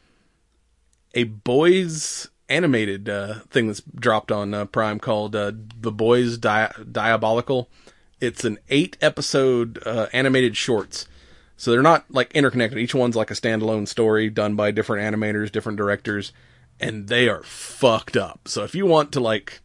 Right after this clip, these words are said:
and like I said, they're, each of them's maybe ten, fifteen minutes long at the most. So you can burn through all eight in, like, an hour. But yeah, if you want, if you want something to see something fucked up, uh, uh, while you're waiting on Boys season three, which I think it's coming out in June,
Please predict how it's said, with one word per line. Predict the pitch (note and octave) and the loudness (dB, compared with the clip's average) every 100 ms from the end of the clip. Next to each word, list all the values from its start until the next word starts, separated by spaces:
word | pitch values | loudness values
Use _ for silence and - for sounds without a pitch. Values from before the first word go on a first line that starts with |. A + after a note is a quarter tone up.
| _ _ - | _ _ -2
and | C3+ | 2
like | C#3 | 4
I | |
said, | C3+ | 4
they're, | A#2 A2+ _ - | 4 0 _ -6
each | D3+ C#3+ | 0 2
of | C3+ | 2
them's | A#2 | 0
maybe | A#2 A2+ A2+ A2 G#2 _ _ _ _ _ _ _ - | -2 -2 0 -2 -4 _ _ _ _ _ _ _ -10
ten, | A2 G#2+ G#2 G#2 A2 - _ _ - - _ _ | -6 -4 -2 -4 -6 -14 _ _ -20 -20 _ _
fifteen | - G#2 A2 G#2 | -4 -2 -2 -4
minutes | G#2 G2+ | -6 -6
long | G#2 G#2 | -4 -4
at | G2+ | -4
the | G#2 | -4
most. | G#2 G2+ - _ _ _ _ - | -4 -6 -10 _ _ _ _ 0
So | C3 | 2
you | G#3+ | 4
can | D3+ | 6
burn | C#3+ C#3 | 6 6
through | B2+ | 4
all | A#2 A#2 A2 | 4 6 4
eight | A2 G#2 G#2 A#2+ | 0 -4 -6 -6
in, | G#2+ | -6
like, | G#2 G2 | -8 -6
an | G#2+ | -4
hour. | G#2 G#2+ G#2 G#2 _ _ - | -2 -4 -6 -10 _ _ -8
But | G#2 | -6
yeah, | A2 F#2+ - | -6 -8 -10
if | A#2+ | -6
you | D3 | 0
want, | F3 D3+ B2+ | 0 0 -2
if | C3 | 2
you | |
want | F#3+ F#3+ | 4 4
something | E3+ | 0
to | C#3 | -2
see | D#3+ | 0
something | D3+ B2+ - | 0 0 2
fucked | C3 - | 2 4
up, | A#2 A2 | 2 2
uh, | A2+ G#2+ A2 | -2 -2 -2
uh, | G#2+ | 0
while | A2 G#2+ | 2 2
you're | G#2+ | 2
waiting | A2+ A2 A2 | 2 2 -2
on | G#2 G#2 G#2 _ _ _ _ | -4 -6 -8 _ _ _ _
Boys | A2+ B2+ B2 A2+ | 2 6 6 6
season | B2+ A2+ G#2 | 0 0 -2
three, | - A#2 A#2 | -2 2 2
which | G#2+ A2+ | 0 -2
I | |
think | B2+ A#2 | -2 -2
it's | - | -2
coming | B2 A#2 | -2 -2
out | |
in | G#2 G#2 G2+ G#2+ | -2 -6 -6 -8
June, | A2 A#2 C3 C#3+ | -2 0 2 2